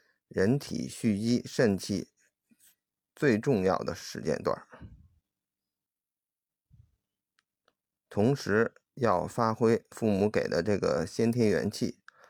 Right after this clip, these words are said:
来塑造自己这个身体。当然，以上说的这个十六岁是指男孩儿，女孩儿是十四岁。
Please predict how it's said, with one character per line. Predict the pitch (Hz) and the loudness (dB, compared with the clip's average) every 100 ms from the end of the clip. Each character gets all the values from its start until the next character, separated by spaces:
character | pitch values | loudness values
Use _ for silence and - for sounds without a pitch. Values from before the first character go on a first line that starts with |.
| _ - | _ -4
来 | 90 98 - | 0 2 0
塑 | - 131 98 | -4 -2 0
造 | 101 78 | 0 -2
自 | - 107 | -2 -6
己 | 95 - - - | -6 -8 -8 -2
这 | 92 | -2
个 | 98 | -2
身 | - 117 117 | -2 0 0
体。 | - - _ _ - - - - _ _ _ _ _ _ _ _ _ _ _ - - | -4 -16 _ _ -20 -20 -20 -20 _ _ _ _ _ _ _ _ _ _ _ -20 -2
当 | 110 110 | 0 4
然， | 95 95 | 2 2
以 | - 85 | -2 -6
上 | - 117 98 | 0 0 2
说 | 120 110 | 2 2
的 | 95 | 2
这 | 101 | 2
个 | 87 | 0
十 | - 87 | -2 -2
六 | 110 95 | 2 2
岁 | - 101 82 | 2 0 2
是 | - 95 | -2 -6
指 | - | -6
男 | - - 110 | -4 -4 -4
孩 | - | -6
儿， | - - _ _ _ _ _ | -10 -14 _ _ _ _ _
女 | - 85 | -6 -6
孩 | 80 76 | -2 0
儿 | 110 | 0
是 | - 90 | -2 -6
十 | - 98 | -6 -10
四 | - - | -6 -8
岁。 | - | -6